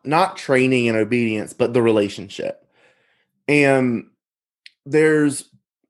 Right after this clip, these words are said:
you know, two things that both humans and dogs need, I think.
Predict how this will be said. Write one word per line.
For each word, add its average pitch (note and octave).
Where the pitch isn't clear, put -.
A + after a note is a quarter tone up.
you C3
know, G#2+
two G#3
things C3+
that A#2
both B2+
humans A#2+
and G#2+
dogs G2+
need, G2+
I E2+
think. -